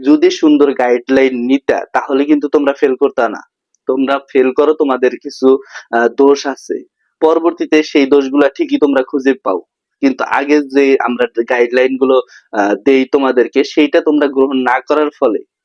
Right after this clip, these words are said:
তোমাদের অবস্থাটা করুণ হয়ে যায়। যার কারণে তোমাকে আগে থেকেই সুন্দর গাইডলাইন গ্রহণ করতে হবে। এই ভুলটা কখনোই করা যাবে না যে আমি গাইডলাইন গ্রহণ করব না।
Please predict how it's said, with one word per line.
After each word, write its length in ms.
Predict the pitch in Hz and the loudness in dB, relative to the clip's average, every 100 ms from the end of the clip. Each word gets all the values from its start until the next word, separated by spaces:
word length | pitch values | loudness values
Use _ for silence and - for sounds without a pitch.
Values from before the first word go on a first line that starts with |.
| _ _ _ - | _ _ _ -8
তোমাদের 320 | 117 113 113 | -6 0 0
অবস্থাটা 500 | 110 107 - 107 101 92 _ | 0 -4 -6 -6 -6 -10 _
করুণ 280 | 143 139 143 | 0 2 0
হয়ে 300 | 135 107 101 | 2 2 2
যায়। 220 | 92 - _ _ _ _ - | -2 -16 _ _ _ _ -6
যার 240 | 123 120 | -2 -2
কারণে 360 | - 143 151 180 | -2 -2 0 -2
তোমাকে 380 | 180 131 131 131 | 0 0 0 -2
আগে 280 | 104 131 139 | -2 0 -2
থেকেই 400 | - 117 135 151 | -4 -4 -4 -4
সুন্দর 400 | - 135 127 123 | -4 -2 0 0
গাইডলাইন 540 | 123 117 - 117 123 | 0 -2 0 0 0
গ্রহণ 300 | 117 117 113 | -2 -6 -8
করতে 280 | 104 113 - | -6 -4 -2
হবে। 260 | 95 98 - - | -4 -4 -18 -2
এই 180 | 147 147 | 2 2
ভুলটা 340 | 147 151 147 139 | 4 2 0 -2
কখনোই 360 | 143 143 139 | -2 0 0
করা 240 | 147 156 147 | 2 0 2
যাবে 180 | 143 143 | 0 0
না 120 | 117 - _ _ | -2 -6 _ _
যে 140 | 120 120 | -2 0
আমি 180 | 113 117 | 0 -2
গাইডলাইন 460 | 117 110 120 117 | -2 0 2 0
গ্রহণ 300 | 117 117 - | 0 -10 -12
করব 360 | 104 135 131 107 | -2 0 0 -2
না। 100 | 92 | -6